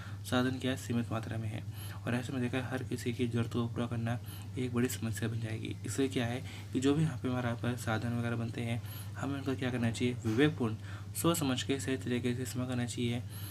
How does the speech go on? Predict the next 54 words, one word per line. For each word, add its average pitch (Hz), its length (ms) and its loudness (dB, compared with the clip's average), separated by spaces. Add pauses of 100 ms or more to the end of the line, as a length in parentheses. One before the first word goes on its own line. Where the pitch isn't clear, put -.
(440)
ताकि 123 240 2
हमारा 127 260 0
पर 127 160 -4
संसाधन 117 440 -2
बने 117 200 2
रहे 120 180 2
और 110 220 -2
मानव 113 220 0
आवश्यकता 117 300 -2
भी 123 120 0
पूरी 120 200 -2
होती 107 280 -2
रहे। - 180 -4 (440)
तो 110 80 0
चलिए 127 200 0
आगे 123 100 0
बढ़ते 113 300 0
हैं। - 220 -6 (500)
अब 135 140 0
बात 156 180 4
करते - 60 0
हैं 156 100 0
प्रश्न 151 180 2
पाँच 135 240 0
की। 160 80 2
प्रश्न 156 280 2
पाँच 131 200 2
में 143 80 0
से 139 100 2
कहा 131 120 2
जाता 123 240 0
है - 300 -4 (200)
स्थानीय 180 240 2
क्षेत्र 156 260 4
नियोजन 131 380 4
क्या 123 180 2
है। 117 160 0
तो 143 120 0
आपको 156 220 2
बताना 135 300 0
है 143 40 -2
आपका 143 180 -2
स्थानीय 135 240 -2
क्षेत्र 127 240 -2
नियोजन, 107 320 0
किसी 156 300 -2
स्थान 143 240 0
को 135 100 -2
लेकर 120 220 2
जो 123 140 2
नियोजन 117 280 2
बनाया 120 200 2
जाता 107 220 0
है, 104 220 2